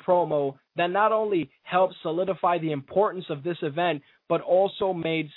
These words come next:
C M Punk look like, look like somebody that needed to be there. The funny thing about the W W E is that C M Punk is leaving the company. They've, they've exhausted all options on getting him to stay,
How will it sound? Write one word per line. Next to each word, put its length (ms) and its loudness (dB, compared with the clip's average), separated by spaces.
C 140 -4
M 180 0
Punk 300 -4
look 260 -4
like, 200 -2
look 260 0
like 200 2
somebody 460 2
that 240 -2
needed 580 -6
to 60 -8
be 280 -4
there. 320 -12
The 80 0
funny 240 0
thing 160 -4
about 260 2
the 180 0
W 240 -2
W 320 -2
E 180 0
is 180 -4
that 220 -4
C 120 -2
M 140 2
Punk 280 0
is 160 -4
leaving 380 -2
the 100 -2
company. 600 -4
They've, 300 0
they've 260 -2
exhausted 600 0
all 300 2
options 560 -4
on 220 -2
getting 300 -4
him 260 -10
to 80 -14
stay, 440 0